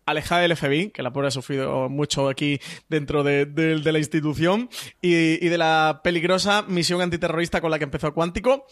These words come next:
Sin embargo, no va a poder estar alejada de la acción durante demasiado tiempo. Uno de sus antiguos compañeros, Ryan,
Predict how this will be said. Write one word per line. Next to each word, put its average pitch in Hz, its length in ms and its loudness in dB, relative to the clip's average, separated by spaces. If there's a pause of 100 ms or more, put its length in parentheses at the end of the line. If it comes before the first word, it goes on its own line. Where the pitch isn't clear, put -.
(200)
Sin - 200 -10
embargo, 143 440 0
no 175 440 2
va 185 100 4
a 175 60 -2
poder 175 240 2
estar 170 280 0
alejada 165 460 0
de 165 100 0
la 156 80 0
acción 165 280 -2
durante 170 260 -2
demasiado 151 340 -2
tiempo. 117 340 -4
Uno 156 180 0
de 160 60 2
sus 151 140 -2
antiguos 147 280 -2
compañeros, 160 680 -2
Ryan, 175 640 0